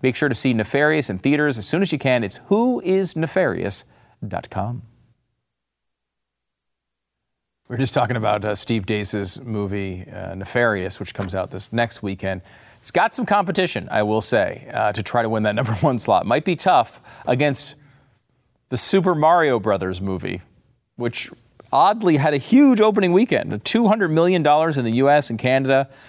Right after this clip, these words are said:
for its five-day opening run, um, and three hundred and seventy-seven million dollars worldwide. This is, uh, topping a bo-, box office launch record for an animated movie previously held by Frozen two.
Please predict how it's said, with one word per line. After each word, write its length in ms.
for 100
its 120
five-day 440
opening 360
run, 360
um, 380
and 260
three 300
hundred 320
and 100
seventy-seven 640
million 360
dollars 360
worldwide. 960
This 200
is, 320
uh, 760
topping 320
a 80
bo-, 400
box 320
office 260
launch 340
record 300
for 80
an 60
animated 420
movie 240
previously 640
held 260
by 120
Frozen 680
two. 500